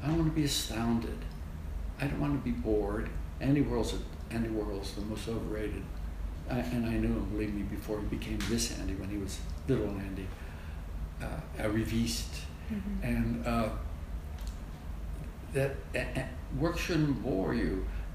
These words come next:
Speaker 1: and most photography bores the hell out of me. Some, uh, some people sent me these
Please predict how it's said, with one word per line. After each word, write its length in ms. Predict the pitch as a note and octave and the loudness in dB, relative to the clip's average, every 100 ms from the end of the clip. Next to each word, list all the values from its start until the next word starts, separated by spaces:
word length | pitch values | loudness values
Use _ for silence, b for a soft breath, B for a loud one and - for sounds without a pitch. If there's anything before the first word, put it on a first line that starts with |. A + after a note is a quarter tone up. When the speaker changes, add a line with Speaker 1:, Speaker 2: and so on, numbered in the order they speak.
| C3 | -2
Speaker 1:
and 300 | B2 B2 B2 | 0 2 6
most 220 | E3+ F3+ | 6 6
photography 460 | C#3+ C3+ C3 - A#2 | 0 2 2 0 -2
bores 340 | A#2 B2 A#2 | 2 2 2
the 120 | - | 0
hell 420 | A2 - D3 G3 | -2 -2 4 8
out 180 | D#3+ A#2 | 8 8
of 140 | A2 G#2 | 4 0
me. 100 | F#2+ - B B - | -2 -2 B B -4
Some, 260 | - - - | 0 -2 -2
uh, 80 | - - - - - | -6 -6 -8 -8 -4
some 260 | - D3+ | 0 2
people 240 | D#3+ D#3 B2+ | 2 0 0
sent 280 | - B2+ B2+ | 0 0 2
me 120 | A2+ | 2
these 300 | A2 G2+ | 2 0